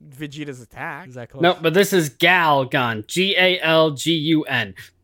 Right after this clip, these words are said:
Speaker 2: So the
Speaker 1: Ooh,
Speaker 2: story
Speaker 1: did
Speaker 2: in
Speaker 1: he
Speaker 2: this
Speaker 1: say garlic?
Speaker 2: so
Speaker 1: No, I'm sorry.
Speaker 2: Oh my God. <laughs> So the, uh,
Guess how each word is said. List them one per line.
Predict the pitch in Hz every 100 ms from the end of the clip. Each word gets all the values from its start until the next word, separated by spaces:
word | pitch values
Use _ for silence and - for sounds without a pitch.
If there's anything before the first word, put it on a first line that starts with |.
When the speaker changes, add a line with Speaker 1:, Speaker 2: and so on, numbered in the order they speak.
| _ _ _ _ _
Speaker 2:
So | - 294 190 -
the |
Speaker 1:
Ooh, | 392
Speaker 2:
story | 277 233 285
Speaker 1:
did | 285
Speaker 2:
in | 240
Speaker 1:
he |
Speaker 2:
this | 220 220 302
Speaker 1:
say | 160
garlic? | 156 175 214 240
Speaker 2:
so | 180
Speaker 1:
No, | 143
I'm |
sorry. | 123 104 107 151
Speaker 2:
Oh | 123
my | 110 104
God. | - 110 107 101 - - 143
<laughs> | 160 131 196 170 - _ _ _
So | - - 202 202 190
the, | 190 196 190
uh, | 180 170 160